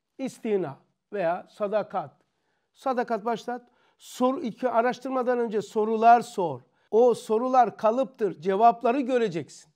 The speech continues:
Sorabildiğin kadar Risale-i Nur'da cevap vardır. Soramadığın hiçbir şey senin cevabın değil. Ne istiyorsan o cinsten soru sor veya sorduğun cinstendir ne istediğin.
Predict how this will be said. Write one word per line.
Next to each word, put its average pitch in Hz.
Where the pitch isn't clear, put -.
Sorabildiğin 247
kadar 247
Risale-i 214
Nur'da 202
cevap 190
vardır. 165
Soramadığın 226
hiçbir 202
şey 196
senin 208
cevabın 202
değil. 175
Ne 240
istiyorsan 247
o 233
cinsten 196
soru 208
sor 262
veya 208
sorduğun 214
cinstendir 196
ne 196
istediğin. 156